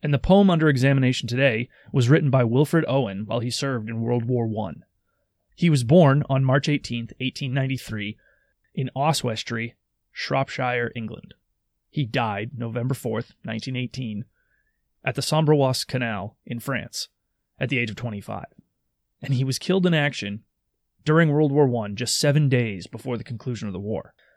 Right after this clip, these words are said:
which, for those who don't know, ended November eleventh, nineteen eighteen,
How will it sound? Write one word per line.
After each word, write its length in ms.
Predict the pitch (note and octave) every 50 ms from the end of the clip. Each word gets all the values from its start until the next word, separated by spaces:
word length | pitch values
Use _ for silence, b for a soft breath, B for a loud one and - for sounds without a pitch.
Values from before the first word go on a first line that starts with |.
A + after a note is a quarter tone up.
| _ _
which, 280 | - F3 E3+ D#3+ - -
for 140 | - C3+ B2+
those 180 | C3 B2 A#2+
who 80 | - A2+
don't 260 | A2 C#3 D3+ C#3+ G2
know, 280 | G2+ G2+ G2+ G2+ D3 - _ _ _ -
ended 360 | C3 C3 A#2 G#2+ G#2 A2+ - _ _ _ _ _ _ _ _ _ _ _ _ _ _ _
November 380 | - C3 B2 C3 C3+ C3 C3 B2
eleventh, 380 | B2 B2 A#2+ A2 G#2 G2+ G#2+ - -
nineteen 320 | - A2+ A2+ G#2+ - A#2 A2+
eighteen, 480 | G#2+ G#2+ - - A2+ G#2 F#2+ D#2+ -